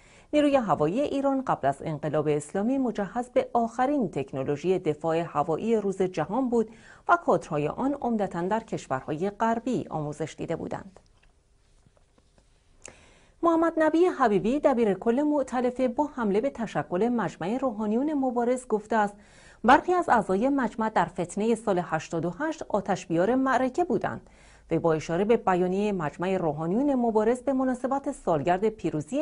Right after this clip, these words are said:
انقلاب که خواستار رفع حصر سران فتنه شدند گفت:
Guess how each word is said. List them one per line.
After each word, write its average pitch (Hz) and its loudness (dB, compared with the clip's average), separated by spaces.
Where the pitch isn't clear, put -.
انقلاب 226 0
که - 0
خواستار 208 0
رفع 170 -2
حصر 185 -2
سران 202 0
فتنه 220 -2
شدند 214 -2
گفت: 220 4